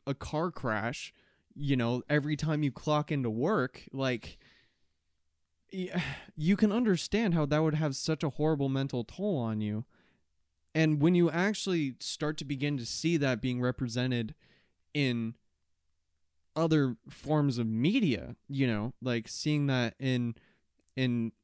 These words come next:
even in, like, T V shows or anime or whatever it may be, you know,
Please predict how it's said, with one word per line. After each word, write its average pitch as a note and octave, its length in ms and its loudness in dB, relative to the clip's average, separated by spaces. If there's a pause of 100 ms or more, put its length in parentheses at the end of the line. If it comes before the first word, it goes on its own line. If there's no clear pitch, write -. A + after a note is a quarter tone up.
(260)
even D#3 260 2
in, A#2+ 180 0
like, A2 200 -4
T D3 260 -2
V C#3+ 220 0
shows A2 500 0
or A#2 240 -2
anime B2+ 560 0
or A#2+ 220 0
whatever B2+ 460 0
it G#2+ 100 -4
may A2 180 -2
be, A2 340 -2 (360)
you C#3+ 180 2
know, A2 320 0